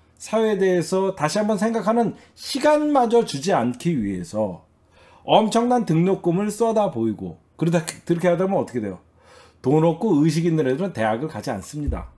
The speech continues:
멋 좀 있는 집 아들이, 자식들이 대학을 갑니다. 그럼 어때요? 부의 대물림의 시대가 되다 보니까 다들, 그래서 서울대학교의 사십 프로 가 강남에 사는 사람들이, 스카이 출신들을 대부분이 강남구,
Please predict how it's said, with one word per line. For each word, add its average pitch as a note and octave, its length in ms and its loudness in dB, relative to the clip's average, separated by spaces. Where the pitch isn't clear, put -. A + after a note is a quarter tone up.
멋 D#3+ 320 4
좀 A#3 180 2
있는 G3 280 2
집 F#3+ 140 0
아들이, E3 580 2
자식들이 E3 800 -2
대학을 E3+ 360 2
갑니다. A#2+ 460 -4
그럼 F3+ 180 0
어때요? C#3 320 0
부의 C#3 400 0
대물림의 D#3+ 560 0
시대가 C3+ 380 -2
되다 A#2 260 -2
보니까 A2+ 500 -2
다들, D#3 500 -2
그래서 C#3 400 -2
서울대학교의 F3+ 640 -2
사십 A#2+ 340 -4
프로 A#2+ 160 -4
가 C3+ 140 -6
강남에 A#2+ 440 -6
사는 C#3 220 -8
사람들이, F#2+ 440 -10
스카이 F#3+ 640 0
출신들을 D#3 760 -4
대부분이 D#3 640 0
강남구, A2+ 720 -4